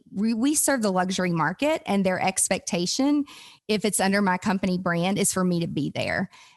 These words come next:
and I'm not able to be there a lot. So we don't take on as many events anymore. And then after the whole covid thing hit and we were able to learn how to build digital events on three D platforms with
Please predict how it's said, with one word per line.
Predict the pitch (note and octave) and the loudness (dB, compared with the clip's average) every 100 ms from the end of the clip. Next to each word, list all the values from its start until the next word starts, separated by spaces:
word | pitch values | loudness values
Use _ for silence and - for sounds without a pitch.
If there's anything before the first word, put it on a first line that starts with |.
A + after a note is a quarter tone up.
| _ | _
and | G#3 G3+ F#3+ F3+ F3 | 0 2 2 2 2
I'm | G3 | 2
not | G3 F3+ | 2 2
able | F#3 F#3+ F#3 | 2 0 0
to | E3+ | 0
be | A3+ | 0
there | B3+ G3 | 2 2
a | F3+ | 2
lot. | E3+ D3+ C#3 | 2 0 2
So | - G3+ F#3+ F#3 - | 2 4 4 2 -2
we | G3+ G#3+ | -2 0
don't | A3+ C4 - | 2 2 0
take | B3 A3 | -2 0
on | G3+ G3+ G3 | 0 0 0
as | F3 F3+ - | 0 0 0
many | F#3 F#3 F#3 - | 0 0 -2 -2
events | F#3 E3+ F3+ - | -2 -2 -2 0
anymore. | A#3+ A#3+ B3 C4 C4+ C4+ | 0 2 2 2 2 0
And | - F#3 | 0 0
then | F#3 | 0
after | - F#3+ - F#3+ | 0 -2 -2 -2
the | F#3+ | 0
whole | F#3+ | -2
covid | - G3+ F#3 G3 - | -2 -2 0 -2 -2
thing | G#3 G#3+ | 0 0
hit | A3 G#3+ A3 - | 2 0 0 -2
and | F#3 | 0
we | F#3 | 0
were | F3+ - | 0 0
able | F#3 F#3+ F#3 | 0 0 -2
to | - F3+ F3+ F#3 - - - - | -2 0 0 -2 -6 -18 -20 -4
learn | G3+ G3+ G3 G3+ | 0 2 2 0
how | G3+ | 0
to | F#3 | -2
build | F3+ F#3+ F#3+ E3 | 0 0 0 -2
digital | F#3+ F#3 G3 G3 | -2 -2 -2 0
events | F#3+ F#3 F#3 F#3+ F3+ | 0 0 0 0 0
on | F3 - | -2 -2
three | F#3+ F#3+ | -2 0
D | F#3 | -2
platforms | - F3 - - A3+ A3+ A3+ A3+ - | -2 -4 -4 -2 0 2 2 0 0
with | F3+ F3 F#3+ | 0 0 -2